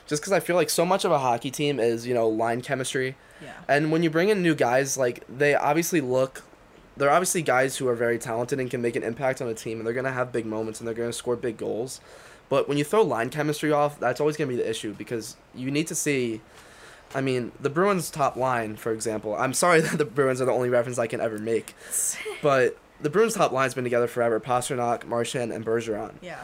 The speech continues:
Speaker 1: Years ago, not years ago, but I think two years ago when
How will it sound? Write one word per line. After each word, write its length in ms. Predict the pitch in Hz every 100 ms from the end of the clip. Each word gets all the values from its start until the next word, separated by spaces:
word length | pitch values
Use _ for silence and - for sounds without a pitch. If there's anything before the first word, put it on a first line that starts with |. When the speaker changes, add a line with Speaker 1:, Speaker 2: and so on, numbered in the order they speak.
| 170 - 151
Speaker 1:
Years 260 | 175 226
ago, 480 | 160 156 143 117 113 -
not 240 | 139 160
years 180 | 127 113
ago, 220 | 104 101
but 100 | 120
I 80 | 127
think 220 | 175 -
two 160 | - 185
years 240 | 190 165
ago 240 | 156 147
when 480 | 135 131 123 117 107